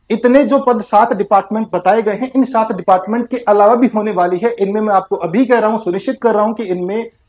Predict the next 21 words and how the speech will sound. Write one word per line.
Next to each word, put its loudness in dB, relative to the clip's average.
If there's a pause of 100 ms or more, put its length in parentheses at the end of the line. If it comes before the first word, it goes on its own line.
पदों 2
की -4
संख्या -4
में -8
बढ़ोतरी -4
होगी, -4 (320)
निश्चित -4
होगी। 0 (140)
ऐसा 0
ना -4
समझे -2
कि -2
ढाई -2
तीन -4
हज़ार 0
पद -2
हैं, -10 (320)
बहुत -2
कम -2
पद -2
है। -10